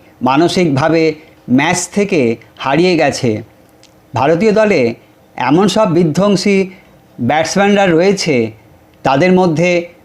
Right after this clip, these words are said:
যে কোনো একজন দাঁড়িয়ে গেলেই বিপক্ষের সব জারিজুরি শেষ। সেই সঙ্গে বুমরা কুলদীপের বিধ্বংসী বোলিংও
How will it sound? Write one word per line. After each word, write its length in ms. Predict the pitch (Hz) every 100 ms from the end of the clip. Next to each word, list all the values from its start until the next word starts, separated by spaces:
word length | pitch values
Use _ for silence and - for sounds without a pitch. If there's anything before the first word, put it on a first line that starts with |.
| _ _ _ _ -
যে 180 | 131
কোনো 220 | 185 208 220
একজন 520 | 165 165 147 202 170
দাঁড়িয়ে 340 | 151 147 180
গেলেই 460 | 147 170 180 139 135 - _ _ -
বিপক্ষের 680 | 120 160 202 - - 185 160
সব 340 | - 208 196
জারিজুরি 440 | 180 170 165 165 151
শেষ। 460 | - 127 110 - - _ _ _ _
সেই 220 | - 147 175
সঙ্গে 500 | 185 190 180 165 160 - _ -
বুমরা 420 | 113 165 196 196
কুলদীপের 600 | 190 180 180 185 190 180
বিধ্বংসী 600 | 135 165 147 185 190 185 165
বোলিংও 640 | 147 170 202 185 123